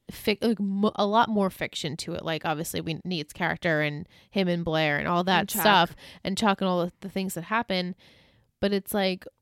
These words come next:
Speaker 1: well, the scandalous stuff, like, we kind of already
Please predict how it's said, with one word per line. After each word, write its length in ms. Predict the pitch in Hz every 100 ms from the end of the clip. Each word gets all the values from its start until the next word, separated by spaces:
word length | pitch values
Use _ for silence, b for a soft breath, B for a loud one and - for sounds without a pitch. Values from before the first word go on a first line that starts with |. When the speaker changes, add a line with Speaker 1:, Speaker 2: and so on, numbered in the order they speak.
| -
Speaker 1:
well, 220 | 226 226
the 120 | 214
scandalous 800 | - - 226 277 311 226 180 175
stuff, 440 | - 160 156 -
like, 160 | 180 -
we 100 | 175
kind 360 | - 214 202 196
of 100 | 190
already 720 | 175 175 170 160 160 170